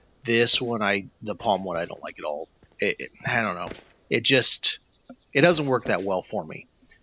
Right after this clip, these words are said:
So, moving on to this one, we are looking at the carved wooden shelf. So it has beautiful detailing in the front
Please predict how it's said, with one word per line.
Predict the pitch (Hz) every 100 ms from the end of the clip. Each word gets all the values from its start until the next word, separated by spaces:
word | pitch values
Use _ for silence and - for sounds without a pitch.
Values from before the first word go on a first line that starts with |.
| - -
So, | 143 104 -
moving | 117 127 131 123
on | 117
to | 117 104
this | 127 143
one, | 233 285
we | 190 120
are | 113
looking | 113 107 117
at | 107
the | 110 -
carved | - - 151 180 180 160 -
wooden | 131 131 127 104 90
shelf. | - - - 87 - - - - _ _ - - -
So | 127
it | 107
has | 104
beautiful | - - 139 190 202 - 143
detailing | 123 120 - 131 131 135 123
in | 101
the | 98
front | - - - 110 123 -